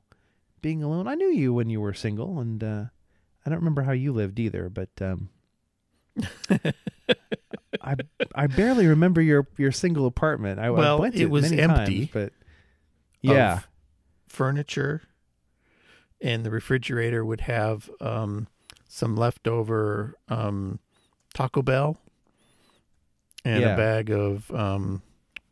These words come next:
Speaker 2: Ri-, Rif-, Ruffles chips. No, it, it, it was the, it was the total barren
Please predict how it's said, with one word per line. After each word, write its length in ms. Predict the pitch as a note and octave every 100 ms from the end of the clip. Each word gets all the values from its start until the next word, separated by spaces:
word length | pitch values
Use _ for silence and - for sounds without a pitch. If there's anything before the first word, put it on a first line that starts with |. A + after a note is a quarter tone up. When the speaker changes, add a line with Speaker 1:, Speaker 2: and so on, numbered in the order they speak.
| _ _ _ _ _ _ _ _ _ _ _ _ _ -
Speaker 2:
Ri-, 240 | G#2+ G#2+ -
Rif-, 320 | A2 A#2 - -
Ruffles 520 | - B2 - C3 A#2+ -
chips. 580 | - C#3+ - - - - _ _ _ _ _ _ _ _ _ _ _
No, 220 | G#3+ F3+
it, 120 | C#3
it, 200 | E3+ F#3+ -
it 320 | F#3+ - A#3 A#3+
was 100 | F3+
the, 240 | B3+ D#3+
it 40 |
was 140 | E3 D3
the 100 | D3+
total 360 | - E3+ D#3+
barren 760 | C3 A#2 C3 C3+ C3+ C3 C3 B2+